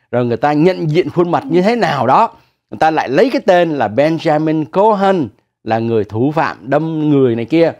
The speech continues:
Thế thì ông này, ông, ông này tới cho ông Benjamin này tới ngày hôm nay, ông nói rằng: "Tôi chẳng nhận được lời xin lỗi gì hết, cho nên tôi đâm đơn kiện tại T V vì đã nói tên sai cái kẻ nghi phạm mà đi đâm người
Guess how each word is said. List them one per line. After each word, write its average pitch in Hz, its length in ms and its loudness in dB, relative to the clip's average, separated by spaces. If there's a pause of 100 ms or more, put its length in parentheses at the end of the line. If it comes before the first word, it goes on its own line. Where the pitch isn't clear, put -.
(520)
Thế 175 120 0
thì 156 140 0
ông 123 260 -4
này, 107 300 -6
ông, 123 160 -8 (160)
ông 147 180 -2
này 135 140 0
tới 160 160 -2
cho 160 240 -2
ông 147 180 0
Benjamin 151 480 0
này 120 100 -2
tới 165 160 -4
ngày 147 120 -4
hôm 131 140 -8
nay, 139 100 -8
ông 139 100 -10
nói 175 80 -8
rằng: 139 140 -8 (280)
"Tôi 196 100 0
chẳng 165 260 -4
nhận 185 180 0
được 160 140 0
lời 151 140 2
xin 202 140 -2
lỗi 202 280 0
gì 233 80 2
hết, 190 260 2 (680)
cho 165 80 2
nên 175 240 2
tôi 147 180 -2
đâm 147 380 -2
đơn 139 200 0
kiện 135 300 -4
tại 107 180 -2
T - 60 -12
V 131 180 -4 (240)
vì 117 320 0
đã 90 260 -6
nói 160 280 -4
tên 160 340 0
sai 180 540 0
cái 165 100 -6 (180)
kẻ 113 260 -4
nghi 156 220 0
phạm 110 460 -4
mà 101 140 -4
đi 131 180 -4
đâm 135 300 -2
người 107 420 -2